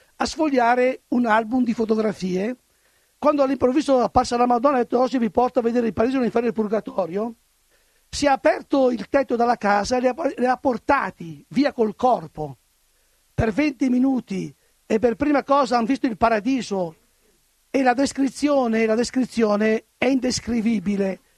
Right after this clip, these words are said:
Difatti io nell'ultima volta sono stato con Visca, l'ultima volta a Natale, gli ho chiesto: "Ma tu la senti ancora la gioia del paradiso?" Perché magari uno vede, si,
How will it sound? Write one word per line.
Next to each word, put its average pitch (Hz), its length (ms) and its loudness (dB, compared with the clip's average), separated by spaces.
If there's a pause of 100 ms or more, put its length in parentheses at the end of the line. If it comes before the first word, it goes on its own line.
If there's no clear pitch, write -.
(100)
Difatti 269 300 0
io 277 100 2
nell'ultima 247 320 0
volta 254 180 0
sono 208 100 -6
stato 220 160 0
con 208 100 0
Visca, 202 540 0 (360)
l'ultima 214 340 0
volta 214 540 2
a 202 40 0
Natale, 247 720 2 (340)
gli 208 120 0
ho 233 60 2
chiesto: 240 380 0
"Ma 220 260 2 (300)
tu 330 120 4
la 269 120 2
senti 277 380 0
ancora 240 340 0
la 226 80 2
gioia 220 160 2
del 226 100 0
paradiso?" 208 720 0 (280)
Perché 214 440 -4 (180)
magari 262 300 0
uno 285 240 2
vede, 294 640 -2 (260)
si, - 240 -12